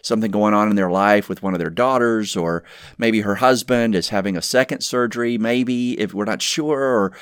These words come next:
maybe she's thinking about quitting her, her job at that school and going to a different school. And so I've got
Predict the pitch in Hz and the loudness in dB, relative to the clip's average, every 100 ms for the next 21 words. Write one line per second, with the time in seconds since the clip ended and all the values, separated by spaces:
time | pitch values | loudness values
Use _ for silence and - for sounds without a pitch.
0 | - - 131 127 - 127 - 127 120 113 | -20 -4 0 0 0 0 0 2 2 2
1 | - 127 127 120 113 - - 107 98 - | 0 2 2 0 -4 -12 -12 -10 -4 2
2 | 127 123 107 120 139 - 135 120 104 104 | 4 4 4 2 0 -2 -2 0 0 0
3 | 92 92 - - - 170 156 139 95 - | 0 -4 -6 -8 0 2 2 2 0 -4
4 | - 175 - - 262 269 - | -16 -8 -2 0 0 0 -2